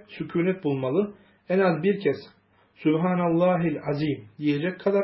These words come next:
ayakta durup ondan sonra secdeye varmalıdır.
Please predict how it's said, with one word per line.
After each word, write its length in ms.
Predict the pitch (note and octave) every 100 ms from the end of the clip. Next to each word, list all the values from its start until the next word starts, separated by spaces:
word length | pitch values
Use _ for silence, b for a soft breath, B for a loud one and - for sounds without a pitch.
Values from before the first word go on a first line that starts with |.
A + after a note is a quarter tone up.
| D#3+
ayakta 360 | D#3+ D#3+ F#3+
durup 200 | G3 G#3+ - b b b b b D#3
ondan 320 | D#3+ F3+ G3
sonra 260 | G3 D3+
secdeye 440 | C#3+ C#3 C3 B2+ B2
varmalıdır. 500 | B2 A#2+ A#2 -